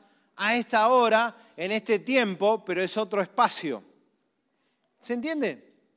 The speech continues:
No pasa lo mismo en mi casa, donde espero que mi perro no esté haciendo los agujeros que tapamos hoy.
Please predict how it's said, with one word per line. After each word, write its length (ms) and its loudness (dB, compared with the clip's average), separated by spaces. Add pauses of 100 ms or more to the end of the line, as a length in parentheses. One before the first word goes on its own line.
(1040)
No 180 0
pasa 280 0
lo 120 2
mismo 600 0 (300)
en 160 -6
mi 100 -2
casa, 680 0
donde 320 -8
espero 320 -4
que 80 -4
mi 120 -4
perro 300 -4
no 100 -4
esté 160 -6
haciendo 380 -4
los 120 0
agujeros 360 -2
que 80 -4
tapamos 460 -2
hoy. 300 0